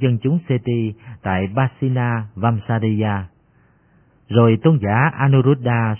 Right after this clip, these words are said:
sống một mình, an tịnh, không phóng dật, nhiệt tâm, tinh cần. Không bao lâu, do mục đích gì các thiện nam tử chân chánh xuất gia, từ bỏ gia đình, sống không gia đình,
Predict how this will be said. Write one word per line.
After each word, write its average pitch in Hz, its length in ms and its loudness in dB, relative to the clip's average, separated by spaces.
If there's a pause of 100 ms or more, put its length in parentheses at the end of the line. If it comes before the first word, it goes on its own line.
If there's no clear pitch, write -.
sống 165 160 0
một 95 200 -2
mình, 85 380 -2
an 131 300 -2
tịnh, 85 300 -4
không 120 340 -2
phóng 160 220 -2
dật, 85 260 -4
nhiệt 90 220 -2 (120)
tâm, 117 340 -4
tinh 139 240 -2
cần. 76 340 -6 (400)
Không 151 260 -2
bao 143 140 2
lâu, 139 320 -2 (280)
do 151 140 4
mục 104 240 -4
đích 175 180 0
gì 92 320 -2
các 165 200 -6
thiện 95 280 -4
nam 123 180 -2
tử 95 260 -6 (100)
chân 113 220 0
chánh 117 280 -6 (100)
xuất 180 160 -6
gia, 95 340 -6 (380)
từ 110 200 2
bỏ 98 280 -2
gia 139 100 -2
đình, 80 300 -4 (380)
sống 165 240 0
không 135 320 -4
gia 135 100 -2
đình, 82 300 -4